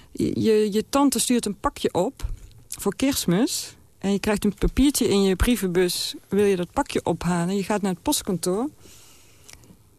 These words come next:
En je krijgt dat pakje natuurlijk niet mee, want dan moet je je identificeren.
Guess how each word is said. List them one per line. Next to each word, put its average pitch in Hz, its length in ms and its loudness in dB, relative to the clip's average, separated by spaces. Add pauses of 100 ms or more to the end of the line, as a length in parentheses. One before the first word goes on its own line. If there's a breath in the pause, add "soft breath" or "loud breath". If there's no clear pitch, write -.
(340)
En 285 100 2
je 262 80 4
krijgt 220 240 -2
dat - 160 -4
pakje - 300 0
natuurlijk 220 380 2
niet 165 200 0
mee, 165 280 0
want 262 220 -2
dan 262 100 0
moet 240 200 2
je 185 120 -4
je - 80 0
identificeren. 175 1300 -4